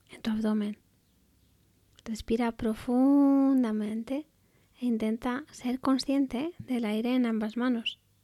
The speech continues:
Quizás este ejercicio sea difícil para ti.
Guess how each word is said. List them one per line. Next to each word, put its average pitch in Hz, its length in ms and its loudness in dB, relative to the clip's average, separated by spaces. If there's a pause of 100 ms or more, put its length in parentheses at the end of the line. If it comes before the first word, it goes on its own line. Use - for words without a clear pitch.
(1200)
Quizás 233 640 0
este - 260 -6
ejercicio 240 680 0 (180)
sea 220 220 -4
difícil 240 480 2
para 202 240 -2
ti. - 260 -8